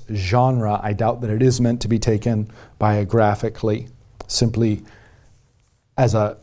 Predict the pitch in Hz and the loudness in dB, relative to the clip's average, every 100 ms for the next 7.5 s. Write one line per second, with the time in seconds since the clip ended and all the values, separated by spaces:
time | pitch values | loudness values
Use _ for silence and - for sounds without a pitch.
0 | 127 104 113 87 101 98 127 123 - - | -6 0 0 0 0 2 0 -2 -6 -8
1 | - - - - - - _ _ _ _ | -18 -20 -20 -20 -20 -20 _ _ _ _
2 | _ _ _ _ _ _ _ 139 143 123 | _ _ _ _ _ _ _ 2 4 4
3 | 143 131 143 135 - 139 143 151 117 - | 2 4 2 2 0 0 2 2 0 2
4 | 147 151 - 131 123 - 139 156 147 - | 2 2 0 -2 -2 0 2 2 0 2
5 | 151 151 117 120 170 - - - - - | 2 4 2 2 2 -4 -10 -14 -20 -18
6 | - - 131 120 123 117 101 123 156 151 | -10 -2 2 2 2 -2 0 0 0 -4
7 | - 123 123 117 | -8 0 2 2